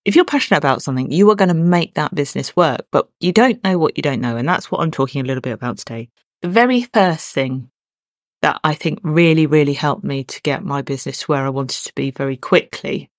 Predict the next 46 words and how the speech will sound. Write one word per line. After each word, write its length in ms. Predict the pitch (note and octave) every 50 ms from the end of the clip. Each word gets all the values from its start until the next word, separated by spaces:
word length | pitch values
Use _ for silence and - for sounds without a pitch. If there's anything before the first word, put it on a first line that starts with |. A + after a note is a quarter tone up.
| _ _ -
was, 680 | D#3 D#3+ D#3 D3+ D3 C#3+ C#3 C#3 - - - - - _ -
and 100 | E3 F3
when 100 | F3+ F3
I 40 | D#3+
say 340 | - - D3+ C#3+ C3 - _ _ -
get 220 | C#3+ - - -
to 140 | - - B2
where 200 | B2 C#3+ C#3 C#3
I 60 | C3+
want 200 | C3 C#3 B2+ -
it 100 | - -
to 80 | - -
be, 180 | D3 C3+ B2 - _ _ _ _ _ _ _ _ _ _ _ _ _ _ _
I 100 | - F3
spent 300 | D#3 - - E3 C#3 A#2
a 20 | C#3+
lot 220 | D3+ D3 - -
of 60 | -
time 260 | - - C#3+ C#3 C#3 C#3+
refining 540 | D3 C#3 - - E3 E3 D#3+ D3 C#3 C3+
what 200 | C3 B2 - -
I 60 | C3+ C3
wanted 260 | B2+ C3+ C3 - -
that 180 | C#3+ - - -
to 100 | - -
be 180 | - C#3+ - -
over 280 | C3+ C#3 C3+ B2+ C#3
the 100 | B2+ D3
years. 380 | C3+ C#3 C#3+ - A#2 A#2+ A#2+ -
So 100 | - -
it 80 | - G2
wasn't 280 | E3 D#3+ - D#3+ D3+
<laughs> 60 | -
like 160 | D#3 C#3+ - -
it 40 |
was 120 | C#3+ D3+ -
suddenly, 380 | - D#3 D3 D3 C#3+ C#3+ C#3
like, 240 | C3+ C3+ C3+ C3 -
in 80 | - C#3
six 320 | - - D#3 - - -
months 140 | D3+ C3+ -
I 60 | D3+
had 120 | C#3+ C#3+ C3+
the 140 | C#3+ C#3+
instant 340 | C#3+ C3+ - - - C3 -
fix. 240 | - C3 A#2+ - -